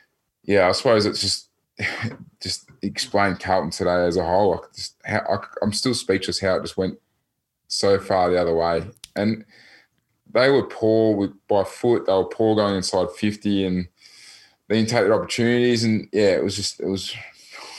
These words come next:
it was a real random game. And, but Hawthorn, conversely, haven't looked like that all year, and then all of a sudden they kick eighty-nine points and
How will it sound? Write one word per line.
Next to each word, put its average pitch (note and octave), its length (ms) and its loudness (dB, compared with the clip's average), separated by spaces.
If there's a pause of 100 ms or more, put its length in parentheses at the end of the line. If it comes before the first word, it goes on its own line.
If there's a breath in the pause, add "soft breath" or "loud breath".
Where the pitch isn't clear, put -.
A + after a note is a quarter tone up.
(180 loud breath)
it - 40 -14
was G2 120 -6
a G#2+ 100 -2
real A2+ 160 0
random E2+ 380 -4
game. E2 360 -4 (360 soft breath)
And, C#3 240 0
but D3 140 2 (540)
Hawthorn, C#3 460 2
conversely, A#2 500 2
haven't A#2 180 4
looked A2 140 0
like F2+ 140 2
that G#2+ 100 2
all G#2 120 4
year, A2+ 320 2
and G#2+ 100 2
then A2 140 2
all A2+ 100 2
of G#2 60 0
a - 40 -4
sudden A2+ 220 2
they G#2+ 100 0
kick G#2 220 -8
eighty-nine G#2 400 2
points G#2+ 400 0
and G2 300 -2